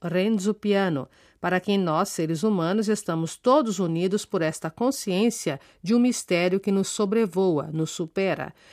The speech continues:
Isso também tem a ver com poesia. "Aquilo que não sei, sei cantá-lo", diz uma canção do cantor-compositor romano Francesco De Gregori,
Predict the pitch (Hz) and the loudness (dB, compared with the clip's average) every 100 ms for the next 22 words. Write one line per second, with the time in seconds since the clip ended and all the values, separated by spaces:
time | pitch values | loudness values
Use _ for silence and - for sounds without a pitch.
0 | - - 233 - 247 233 185 175 208 214 | -20 -4 0 0 2 2 4 4 2 2
1 | 220 208 139 165 180 - 190 185 208 214 | 0 0 0 0 -2 -2 -2 0 2 2
2 | 156 147 131 127 - _ _ _ 143 - | 0 -4 -4 -6 -12 _ _ _ -8 -6
3 | - 208 196 196 175 214 - 202 202 262 | 2 2 2 0 0 0 0 0 0 0
4 | 285 _ - 190 185 226 233 220 240 170 | -6 _ -4 -2 0 0 0 2 2 2
5 | 135 - 147 175 165 170 160 165 160 - | -2 -8 -4 -2 0 0 -2 -2 -4 -2
6 | 165 165 160 151 147 180 185 170 151 165 | -4 -4 -4 -4 -2 -2 -2 -2 -2 -2
7 | 156 - 156 147 170 165 180 214 208 165 | -4 -4 -4 -2 -4 -2 -2 -2 -2 -6
8 | 151 175 - 165 151 156 180 185 233 196 | -4 -4 -4 -6 -4 -2 -2 2 2 2
9 | 143 | 2